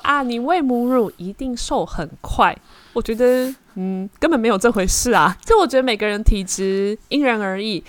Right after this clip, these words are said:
那对于我来说，我如果没有刻意努力的话，我没有刻意练习的话，我喂母乳本身是不会瘦的。就我现在有成功，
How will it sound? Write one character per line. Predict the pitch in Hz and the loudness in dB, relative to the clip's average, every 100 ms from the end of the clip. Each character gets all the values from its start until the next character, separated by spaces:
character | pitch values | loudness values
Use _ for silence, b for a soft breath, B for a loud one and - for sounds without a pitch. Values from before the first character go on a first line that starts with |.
| B B | B B
那 | 302 302 | 0 2
对 | 285 262 | 4 4
于 | |
我 | 214 190 | 4 4
来 | 185 185 | 2 0
说， | - 220 | -2 -2
我 | 220 196 | 0 -2
如 | 214 247 | -2 0
果 | 240 | 0
没 | 226 | 0
有 | 233 190 | -2 -2
刻 | - 262 233 | 0 0 0
意 | 240 196 | 0 -2
努 | 175 156 160 | -4 -6 -6
力 | 208 180 | -4 -2
的 | 160 147 | -2 -4
话， | 160 196 - | -2 -2 -2
我 | 208 | -2
没 | 285 | -2
有 | 233 | -2
刻 | - 247 | -2 -2
意 | 240 | -2
练 | 233 196 | -4 -4
习 | 196 180 | -6 -6
的 | 160 160 | -6 -4
话， | 190 165 b b - | -2 -4 b b -4
我 | 185 | 2
喂 | 247 | 4
母 | 240 190 | 2 -2
乳 | 180 | -4
本 | 170 165 | -6 -6
身 | 185 | -6
是 | 196 | -6
不 | 185 | -2
会 | 165 160 | 0 0
瘦 | - 151 - | 2 0 -2
的。 | - 240 _ _ | -12 -16 _ _
就 | - 269 | 2 4
我 | 220 | 4
现 | 269 | 2
在 | 262 262 | 2 2
有 | 220 175 | 2 2
成 | - 202 | 0 0
功， | 208 214 233 | 0 0 -2